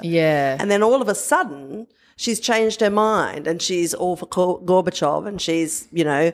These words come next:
Speaker 1: Mm.
Speaker 2: exposing any local American, um, attempts to undermine and, um, besiege Gorbachev. Now, I thought that that was a really, like, blunt and sudden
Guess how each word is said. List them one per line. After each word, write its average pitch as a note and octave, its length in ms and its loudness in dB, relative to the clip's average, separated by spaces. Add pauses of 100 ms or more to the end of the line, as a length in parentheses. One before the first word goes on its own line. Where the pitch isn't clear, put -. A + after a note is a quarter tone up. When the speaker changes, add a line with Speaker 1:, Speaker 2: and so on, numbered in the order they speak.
Speaker 1:
Mm. F#3+ 240 0
Speaker 2:
exposing E3 1040 0 (680)
any E3+ 460 0 (160)
local F3 540 0
American, D#3+ 800 0 (100)
um, C#3 300 -4
attempts - 480 -4
to - 140 -6
undermine D3+ 800 -2
and, C#3+ 440 -10
um, C#3 420 -8 (120)
besiege D3+ 600 -4
Gorbachev. F3 560 -2
Now, G#3 240 0 (360)
I F4 200 4
thought G#4 200 0
that A#3 160 -2
that G#3 140 0
was F3 200 0
a E3+ 100 2
really, E3+ 760 2 (540)
like, E3+ 240 0 (300)
blunt F3 640 0
and D#3+ 180 -2
sudden D#3 720 -2